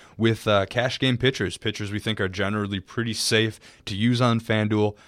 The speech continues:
on this Tuesday slate of games here. There are all fifteen, there are gonna be fifteen games, all thirty teams playing, and, uh, all the games are on the late slate, so there's no, uh, wild card early games to, uh, mix everything up. So it's a big full slate,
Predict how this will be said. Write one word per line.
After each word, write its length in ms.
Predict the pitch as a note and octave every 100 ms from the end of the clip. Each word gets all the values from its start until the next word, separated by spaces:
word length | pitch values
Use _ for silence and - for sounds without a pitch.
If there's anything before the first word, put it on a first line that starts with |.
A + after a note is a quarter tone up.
| -
on 180 | - F3+
this 180 | B2+ -
Tuesday 380 | B2+ A#2+ A2+
slate 340 | G#2 - A#2 G#2
of 100 | F#2+
games 340 | G2 G#2+ G2+
here. 100 | A2+
There 160 | G#2 G#2
are 180 | C3 -
all 220 | - D#3
fifteen, 640 | D#3+ D3 - D3+ C#3+ C3 - -
there 140 | - A2+
are 40 |
gonna 120 | G#2+
be 60 | A#2
fifteen 420 | - C#3+ - D3
games, 280 | A#2+ A#2+ B2
all 100 | G#2
thirty 280 | G2+ A#2 A2
teams 340 | F#2+ A#2 A#2+
playing, 400 | - A2+ G#2 G#2+ - - -
and, 240 | - G2+
uh, 180 | G2+ G2
all 220 | F2 A2+
the 100 | C#3+
games 260 | B2+ A#2+ A2
are 40 |
on 140 | A#2 G#2+
the 60 |
late 240 | F#2 F2+ -
slate, 240 | - E2+
so 120 | -
there's 200 | F2 E2+
no, 380 | G2+ G2+ G2+ F#2+ - - - -
uh, 240 | F2 F2
wild 260 | F#2+ G2 F#2+
card 280 | A2+ F#2+ F#2+
early 240 | G2+ F#2
games 400 | F2+ F2 F2 -
to, 200 | G#2 F2
uh, 120 | F2
mix 280 | F2 F2+ -
everything 400 | F#2 F2+ - F2
up. 200 | F2 D#2+
So 160 | - F2
it's 120 | F#2
a 60 |
big 540 | F#2 F#2+ - C#3 C3 C3
full 300 | - B2+ B2
slate, 480 | - - A2 A2